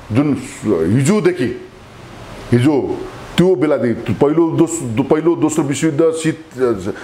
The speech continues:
शीतकालीन युद्धमा पनि बचेर आएको नेपाली भएर बाँचिराख्न चाहन्छु सदियोसम्म र मेरा भावी सन्ततिलाई पनि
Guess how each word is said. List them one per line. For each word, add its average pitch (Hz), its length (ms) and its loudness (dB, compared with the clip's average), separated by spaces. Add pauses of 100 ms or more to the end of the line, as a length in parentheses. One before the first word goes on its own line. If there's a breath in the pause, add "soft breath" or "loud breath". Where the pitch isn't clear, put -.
(160 loud breath)
शीतकालीन 160 440 0
युद्धमा 156 320 2
पनि 196 180 0
बचेर 143 560 0
आएको 131 300 -2 (180)
नेपाली 120 440 0 (500)
भएर 117 160 0
बाँचिराख्न 120 580 -2
चाहन्छु 104 280 -4
सदियोसम्म 151 520 0
र 220 220 0 (260 loud breath)
मेरा 156 240 4 (360)
भावी 135 240 0
सन्ततिलाई 165 560 0
पनि 170 200 0